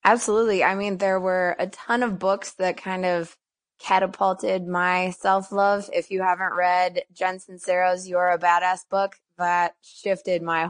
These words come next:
whole mindset. I freaking love that book. So <laughs> that one was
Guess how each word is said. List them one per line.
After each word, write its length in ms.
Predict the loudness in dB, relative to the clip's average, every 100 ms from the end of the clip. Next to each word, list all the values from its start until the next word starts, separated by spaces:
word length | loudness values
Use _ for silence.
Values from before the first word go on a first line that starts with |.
| -4
whole 280 | -2 -2 -2
mindset. 580 | -2 -2 -6 -4 -4 0
I 300 | 0 0 -2 _
freaking 280 | -6 -4 -2
love 180 | -2 -2
that 180 | -4 -2
book. 200 | -4 -6
So 320 | -2 0 0 2
<laughs> 60 |
that 220 | 4 4
one 260 | 2 0 0
was 380 | 2 2 0